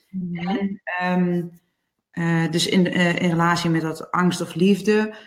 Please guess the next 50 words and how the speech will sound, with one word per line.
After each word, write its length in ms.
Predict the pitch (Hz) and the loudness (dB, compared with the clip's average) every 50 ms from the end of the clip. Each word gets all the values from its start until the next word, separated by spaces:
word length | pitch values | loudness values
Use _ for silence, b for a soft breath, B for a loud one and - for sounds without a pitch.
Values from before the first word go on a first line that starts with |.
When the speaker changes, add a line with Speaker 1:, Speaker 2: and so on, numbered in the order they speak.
| B B | B B
Speaker 2:
Eh, 160 | _ 175 175 160 | _ -6 -2 2
vanochtend 380 | 185 185 196 185 190 196 165 | 4 4 4 4 4 2 2
ging 160 | - 190 185 | 4 4 4
het 100 | 175 170 | 4 4
over 180 | - 175 160 170 | 2 2 2 2
energie, 600 | - 175 165 160 156 131 143 170 208 262 277 220 | 2 2 4 4 2 2 2 4 6 6 6 6
hè? 100 | 185 180 | 4 2
Vanochtend 340 | - 160 165 160 160 - 147 | 0 0 -2 -2 -4 -4 -6
hadden 180 | 160 165 170 165 165 | -2 0 0 2 4
we 20 | |
het 100 | 165 165 | 4 2
over 140 | 165 160 156 | 2 0 -2
van 140 | 156 165 160 | -4 -2 0
je 60 | 165 | 0
moet 140 | 165 165 165 | 0 0 -2
gaan 180 | - 165 160 156 | -2 -4 -4 -2
zitten 240 | 143 165 160 165 151 | -2 -2 -4 -4 -4
waar 100 | 156 156 | -6 -6
de 80 | 151 | -6
positieve 540 | - - 175 165 151 139 - - 156 139 160 | -4 -2 0 0 0 -2 -6 -10 -12 -10 -8
energie 500 | - 170 160 156 139 156 196 240 247 262 | -6 -4 -4 -4 -2 0 2 2 4 4
is. 280 | 262 262 285 285 - B B B B B B B _ _ | 4 2 2 0 -4 B B B B B B B _ _
Is 300 | - - - - - 202 | -18 -18 -8 -4 -4 -2
dat 160 | - 220 208 | -2 -4 -2
voor 100 | - 233 | 2 2
jou 160 | 226 208 208 208 | 4 4 4 2
hetzelfde 360 | 202 208 262 262 269 247 247 | 2 2 2 2 4 2 2
of 80 | 208 | 2
is 100 | 226 220 | 0 0
dat 120 | - 208 - | -2 -4 -6
toch 140 | 196 185 190 | -4 -2 -2
iets 140 | 185 - | -2 -2
anders? 520 | - - - 262 262 269 269 277 269 247 233 | -2 0 4 6 8 8 8 6 4 4 2
Of? 320 | 226 - - - - - _ _ _ _ _ _ _ _ _ _ | 0 -2 -2 -6 -16 -20 _ _ _ _ _ _ _ _ _ _
Speaker 1:
Nee, 200 | 190 196 202 202 | -4 -2 0 2
mensen 280 | 214 233 233 - - | 2 0 0 0 0
mogen 180 | 233 226 214 196 | 0 0 0 0
gewoon 240 | 185 226 226 220 208 | 0 0 0 2 0
zeuren, 380 | 190 202 208 190 165 156 131 | 0 0 0 0 0 -2 -6
hoor. 240 | 135 143 170 262 - _ _ _ _ _ _ _ B B B B B B B B B B _ _ _ _ _ _ _ _ _ _ _ _ | -6 -4 -4 -4 -6 _ _ _ _ _ _ _ B B B B B B B B B B _ _ _ _ _ _ _ _ _ _ _ _
Ja, 380 | - 262 330 202 160 160 175 202 | 0 2 2 2 2 2 2 2
want, 300 | 202 190 196 202 202 - | 2 2 2 0 -2 -2
eh, 420 | 202 196 185 180 180 175 - - | -2 -2 -2 -2 -2 -2 -2 0
als 220 | 214 247 247 - | 0 0 0 0
je 60 | - 233 | 0 0
niet 140 | 240 247 | 0 2
mag 180 | 226 208 208 - | 0 0 -2 -4
zeuren, 640 | - - 262 277 262 226 180 175 190 240 285 311 - | -4 -4 -4 -4 -4 -4 -4 -4 -4 -4 -6 -6 -10
dan, 440 | - 233 190 233 226 220 214 214 214 | -10 -6 -4 -4 -2 -2 -2 -2 -2
eh, 500 | 214 214 208 208 208 208 202 196 196 190 | -2 -2 -2 -2 -2 0 0 0 0 -2